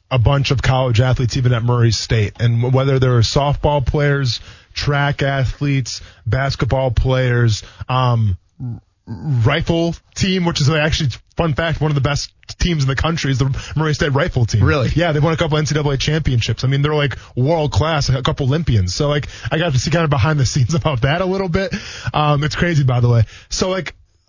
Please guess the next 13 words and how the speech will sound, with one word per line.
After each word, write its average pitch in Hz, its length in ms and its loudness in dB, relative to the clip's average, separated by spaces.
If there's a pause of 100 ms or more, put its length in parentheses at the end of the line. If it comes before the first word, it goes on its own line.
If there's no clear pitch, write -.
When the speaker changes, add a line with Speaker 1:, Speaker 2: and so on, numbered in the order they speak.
(200)
Speaker 1:
but 175 440 -2
what 190 180 -2
I 226 120 -2
garnered 185 380 0
is, 170 140 0
regardless 180 560 -2
of 185 60 -2
how 190 80 0
many 180 160 -2
people 165 260 -2
come 156 220 -2
to 135 80 0
watch 123 520 -2